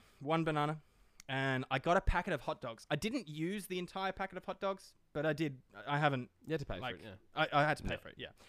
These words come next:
Speaker 1: Um, but everything else I had at home, so I didn't have to pay for milk, and I didn't have to pay for, what, salt and, you know, and, uh, the steak seasoning.
Speaker 2: All right, what do you got, Dave?
Speaker 3: Nine dollars.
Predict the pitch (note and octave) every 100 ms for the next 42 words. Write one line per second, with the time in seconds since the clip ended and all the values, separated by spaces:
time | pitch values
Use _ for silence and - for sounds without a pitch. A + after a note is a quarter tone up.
0 | - C#3 C3+ C3 D3+ D#3 F3 F#3 D#3 D3
1 | - B2+ D3 C3+ A2+ C#3+ B2+ A#2 G#2+ B2+
2 | D3+ D3 D3 D3 - C3 B2+ - B2+ B2
3 | A#2+ C3+ E3 G3+ - _ _ - _ -
4 | B2 A#2+ A#2+ B2 B2 B2+ C3 B2 C3 -
5 | B2 B2+ B2+ - C3 B2 B2 B2 G#2 -
6 | B2+ A#2 - G#2+ G#2 F#2+ A2 C2+ C2 -
7 | - B2 A2+ G#2 G#2 A2 - - G#2+ G#2+
8 | - G#2+ G#2+ - F#2 G2 - - - -
9 | C#3+ C#3 D3+ - C#3 B2 A#2 C3 - -
10 | - - - - - - - - - -
11 | - - _ _ _ G#2+ G#2+ A2 G2+ F2+
12 | F#2 E2+ -